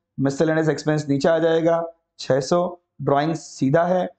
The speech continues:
correct को सीधा लिख देंगे, drawings debit छह सौ, cash credit हो जाएगा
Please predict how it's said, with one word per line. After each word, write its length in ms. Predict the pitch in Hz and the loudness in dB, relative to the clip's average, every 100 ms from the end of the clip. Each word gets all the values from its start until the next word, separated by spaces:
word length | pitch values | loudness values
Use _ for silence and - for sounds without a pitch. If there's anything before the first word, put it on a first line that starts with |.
| _ _ _ - | _ _ _ -4
correct 260 | 143 156 160 | -2 0 0
को 80 | |
सीधा 260 | 160 135 170 | 0 2 2
लिख 120 | 165 | 0
देंगे, 300 | 160 170 170 | 0 0 0
drawings 360 | 160 139 147 147 | 0 0 0 0
debit 300 | 143 151 151 | 0 0 -2
छह 160 | - 139 | -2 -2
सौ, 220 | - 180 190 _ _ - | 0 -2 -2 _ _ -2
cash 360 | 147 156 156 - | 0 0 -2 -2
credit 340 | 151 139 160 165 | 0 0 2 2
हो 80 | |
जाएगा 480 | 160 165 165 170 185 | 2 2 2 2 0